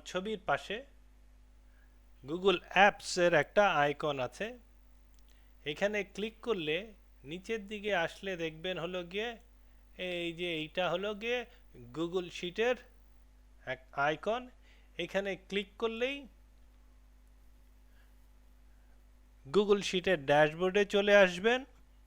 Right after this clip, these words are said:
এরপরে ব্ল্যাঙ্ক স্প্রেডশিটে ক্লিক করবেন। এই হলো গিয়ে আমাদের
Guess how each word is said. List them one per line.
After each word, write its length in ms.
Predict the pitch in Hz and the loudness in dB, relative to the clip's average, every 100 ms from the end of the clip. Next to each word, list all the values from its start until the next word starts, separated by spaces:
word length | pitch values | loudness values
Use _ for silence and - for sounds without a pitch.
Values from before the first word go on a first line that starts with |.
| - - - - - - - - - - - - - | -20 -20 -20 -20 -20 -20 -20 -20 -20 -20 -20 -20 -8
এরপরে 680 | 175 214 190 196 190 214 285 - - - - - - - - - - - - - - | 2 2 2 4 4 4 0 -6 -20 -20 -20 -20 -20 -20 -20 -20 -20 -20 -20 -18 2
ব্ল্যাঙ্ক 380 | 165 185 202 185 - - - - - - - | 8 8 6 -4 -18 -20 -20 -20 -20 -20 -20
স্প্রেডশিটে 760 | - - - 175 190 - 196 202 | -20 -12 2 4 4 0 0 -2
ক্লিক 280 | - 208 - | 0 -4 -2
করবেন। 460 | 226 214 247 262 226 - - - - - - - - - - - - - - | -2 0 0 -2 -10 -20 -20 -20 -20 -20 -20 -20 -20 -20 -20 -20 -20 -20 -14
এই 140 | 143 165 | -6 -2
হলো 300 | 160 185 180 | 0 0 -2
গিয়ে 220 | 196 214 | 0 2
আমাদের 480 | 160 165 170 214 | 2 2 0 0